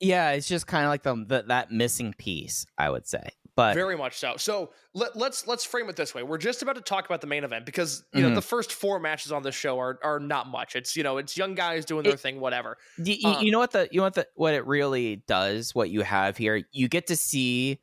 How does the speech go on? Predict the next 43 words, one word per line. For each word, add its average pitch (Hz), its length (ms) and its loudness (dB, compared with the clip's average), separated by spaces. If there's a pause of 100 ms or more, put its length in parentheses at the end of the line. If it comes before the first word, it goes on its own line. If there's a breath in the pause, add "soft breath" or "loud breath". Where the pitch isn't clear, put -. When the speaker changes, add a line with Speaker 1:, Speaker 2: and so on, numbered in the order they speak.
(260)
Speaker 1:
uh, 113 380 4 (120)
in 127 80 2
the 117 80 4
first 120 340 0
two 123 140 2
matches, 98 640 0
you 113 80 -2
get 131 80 4
to 131 60 0
see 135 160 0
the 120 100 2
backbone 92 580 2
of 85 100 -2
the - 40 -18
promotion, 82 480 0
essentially, 78 500 0
because 98 480 2 (360 loud breath)
it's 156 200 2
not 147 360 2
like, 127 380 2
I 127 100 4
mean, 120 260 2
other 147 220 2
than 135 160 -2
Arakan, 120 540 0
who 110 360 2
just 113 300 -2
is 107 280 2
just, 104 280 -2 (520 soft breath)
is 131 160 4
just 120 160 0
crazy 156 460 2
over. 117 380 -2 (200)
Like, 113 320 2
I'm 110 220 2
not 120 160 2
exaggerating 131 420 0
about 82 220 -2
this. 82 220 -4 (260 soft breath)
The, 139 220 2
the 156 160 4
other 208 200 2
three 147 380 0